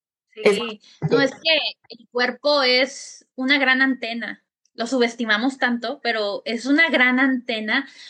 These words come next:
Speaker 1: ¿No les pasa que de repente entran a un lugar en donde a lo mejor hubo una pelea, no sé, un funeral, un hospital?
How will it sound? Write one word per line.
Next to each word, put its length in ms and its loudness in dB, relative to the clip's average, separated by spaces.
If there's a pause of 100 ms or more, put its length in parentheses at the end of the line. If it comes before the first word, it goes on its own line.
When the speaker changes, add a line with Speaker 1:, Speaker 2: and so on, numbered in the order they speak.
(160)
Speaker 1:
¿No 140 4
les 200 0
pasa 420 0
que 80 -2
de 100 2
repente 640 0
entran 420 0
a 120 0
un 220 -6
lugar 560 0 (240)
en 140 -10
donde 240 -6
a 60 -2
lo 80 -6
mejor 240 -6
hubo 140 -4
una 220 0
pelea, 680 2 (240)
no 140 -12
sé, 300 -2
un 200 -6
funeral, 680 2
un 120 -12
hospital? 760 0